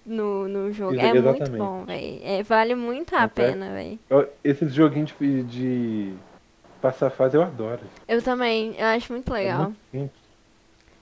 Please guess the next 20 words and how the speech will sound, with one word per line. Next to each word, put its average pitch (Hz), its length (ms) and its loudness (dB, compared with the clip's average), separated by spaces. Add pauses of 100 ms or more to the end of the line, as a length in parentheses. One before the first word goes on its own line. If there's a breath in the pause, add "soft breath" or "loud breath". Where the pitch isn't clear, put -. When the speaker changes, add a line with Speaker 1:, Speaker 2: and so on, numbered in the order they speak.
(240)
Speaker 1:
Só 214 220 4
que, 226 160 -2
mano, 214 380 4
o 202 60 0
Crash 196 520 2
dá 214 160 2
uma 226 220 -2
raivazinha, 302 800 0
véi. 208 400 4
Nossa 240 680 4
senhora, 285 480 4
e 233 120 6
eu 220 160 8
me 254 80 -4
estresso 262 500 0
muito 254 300 -8
fácil, 220 540 0
então 208 360 -6
é 226 80 -4
complicado. 226 720 -8